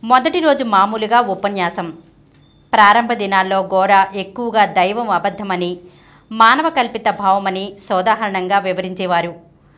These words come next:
మూఢనమ్మకాలను ఖండించేవారు. అందుకుగాను పసుపులో సున్నం కలిపితే ఎర్రగా పారాయణ రావడం, దానిలో నిమ్మకాయ రసం వేయగా అది తిరిగి పసుపచ్చగా మారిపోవడం చేసి చూపిస్తూ ఉండేవారు.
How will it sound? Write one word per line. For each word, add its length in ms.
మూఢనమ్మకాలను 1080
ఖండించేవారు. 720
అందుకుగాను 840
పసుపులో 440
సున్నం 380
కలిపితే 440
ఎర్రగా 420
పారాయణ 520
రావడం, 460
దానిలో 680
నిమ్మకాయ 460
రసం 320
వేయగా 440
అది 200
తిరిగి 540
పసుపచ్చగా 640
మారిపోవడం 600
చేసి 200
చూపిస్తూ 500
ఉండేవారు. 760